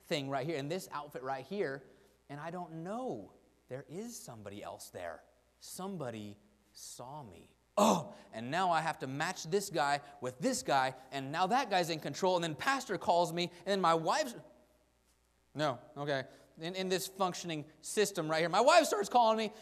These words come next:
and it, it, it gets really bad really quickly,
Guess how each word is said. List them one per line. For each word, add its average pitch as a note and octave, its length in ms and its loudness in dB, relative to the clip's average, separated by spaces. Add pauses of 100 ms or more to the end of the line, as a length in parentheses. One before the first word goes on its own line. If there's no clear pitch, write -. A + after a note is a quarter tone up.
and B3 160 4
it, C#4 140 4
it, C#4+ 180 4
it C#4+ 220 -2
gets D4+ 180 -2
really F#4+ 400 0
bad C4+ 500 2 (420)
really B3 440 4
quickly, F3+ 540 0